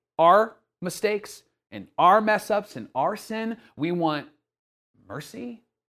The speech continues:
Somebody speeds by you. I hope a cop sees them and pulls them over, right?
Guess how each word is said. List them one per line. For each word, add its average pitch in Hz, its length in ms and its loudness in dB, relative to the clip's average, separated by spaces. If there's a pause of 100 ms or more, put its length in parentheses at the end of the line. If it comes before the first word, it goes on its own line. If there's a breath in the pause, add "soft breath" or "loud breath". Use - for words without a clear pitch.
(520)
Somebody 160 260 -4
speeds 180 640 -8
by 160 280 2
you. 175 220 -2
I 165 140 0
hope 175 180 -4
a 120 60 -12
cop 156 440 -6
sees 170 400 -12
them 170 200 -6
and 107 120 -14
pulls 180 300 -4
them 175 200 -6
over, 127 340 -4
right? 139 340 -4